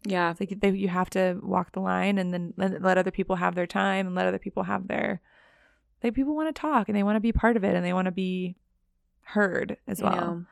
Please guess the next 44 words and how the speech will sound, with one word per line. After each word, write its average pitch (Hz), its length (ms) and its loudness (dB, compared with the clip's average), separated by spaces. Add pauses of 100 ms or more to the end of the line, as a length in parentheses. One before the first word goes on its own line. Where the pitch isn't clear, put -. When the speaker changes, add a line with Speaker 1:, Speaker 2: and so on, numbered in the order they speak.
(400)
Speaker 1:
Maybe 208 280 4 (540)
approaching 185 460 2
group 175 160 -4
conversations 165 540 -4
like, 151 160 -2
"Okay, 160 160 -4
I 170 80 -4
have 160 180 -4
to - 60 -8
be 156 120 0
the 156 80 -4
facilitator," 151 680 -6
is 151 180 -2
actually, 175 420 -2
like, 156 360 -4
the 156 160 -2
wrong 147 460 2
mindset 143 420 -2
to - 80 -10
have. - 260 -4
Speaker 2:
It, - 160 -6
it 208 60 0
has 196 280 0
to - 80 -8
be. - 260 -6 (160)
Speaker 1:
Maybe 190 360 6
it's 247 180 6
like, 185 280 2 (460)
"I 196 460 8 (1300)
wanna 190 260 6
connect 180 340 2
with 170 160 -2
everyone. - 540 -4
How 190 120 2
can 220 140 6
I 208 60 6
connect 165 400 -2 (140)
with 180 120 -6 (160)
every 165 200 4
single 156 240 0
person - 280 -4
in - 120 0
this - 140 -2
group?" - 260 -8